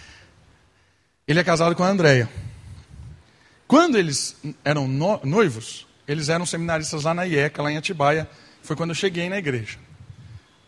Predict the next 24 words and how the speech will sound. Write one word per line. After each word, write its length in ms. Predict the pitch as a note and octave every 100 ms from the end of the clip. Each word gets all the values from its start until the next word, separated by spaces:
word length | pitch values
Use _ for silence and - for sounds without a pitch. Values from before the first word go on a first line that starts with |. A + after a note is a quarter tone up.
| _ - -
E 100 | D3+
era 120 | F#3
muito 260 | F3 G3+ G#3+
interessante 680 | G3+ G#3 G#3+ B2 A2+ - - - _ - _ _
a 140 | D#3
vida 260 | C3 E3+ F#3
dos 200 | F#3+ D#3
dois, 500 | C3+ A#2+ - - -
né? 120 | D3+ E3+ _ _ _ _ _
O 60 | -
Roberto 440 | C#3 D#3+ F3+ B3
era 80 | E4
um 40 | D#4+
cara 160 | A#3
esforçado, 540 | A3+ C4 B3 - F#3 D3+
trabalhador, 560 | C#3+ E3+ G3+ D3+ F3
foi 120 | C#3+
pro 80 | C3
seminário, 560 | - F#3+ A3 E3 F3 C#3+
foi 140 | -
expulso 380 | D#3 - E3 -
do 40 |
seminário, 560 | - D#3 F#3+ E3 E3 C#3+
depois 360 | B2+ C3 G3